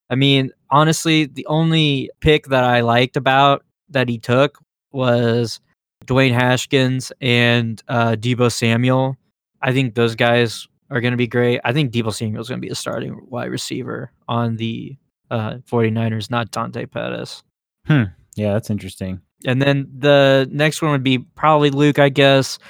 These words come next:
Speaker 1: I'm not gonna go too much into it because, honestly, I think Luke's team, <laughs> Luke's team's on here, but, like, top,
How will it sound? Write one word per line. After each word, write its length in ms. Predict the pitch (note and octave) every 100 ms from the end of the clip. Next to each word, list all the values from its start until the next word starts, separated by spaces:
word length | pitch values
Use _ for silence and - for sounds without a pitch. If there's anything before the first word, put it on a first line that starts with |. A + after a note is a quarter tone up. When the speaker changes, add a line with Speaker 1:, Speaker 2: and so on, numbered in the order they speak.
| _ _ _
Speaker 1:
I'm 60 | D3+
not 140 | E3
gonna 140 | E3 D3
go 100 | C#3+
too 240 | - B2+
much 240 | C3 B2+
into 260 | C3+ C3+ C#3+
it 200 | C#3 C3
because, 460 | B2 - B2+ B2 A2
honestly, 720 | - C#3 C#3+ C3 D3 C#3+ C3+
I 160 | B2+ D3
think 180 | E3 B2+
Luke's 240 | B2+ B2
team, 300 | - C3 B2+
<laughs> 840 | - - - _ _ _ _ _
Luke's 220 | D3+ F#3
team's 240 | - G3+ D3+
on 200 | D3 D#3+
here, 300 | D#3+ D#3+ D3+
but, 300 | - C3 B2+
like, 380 | B2+ B2 A#2+ - _ _
top, 340 | - D3 D3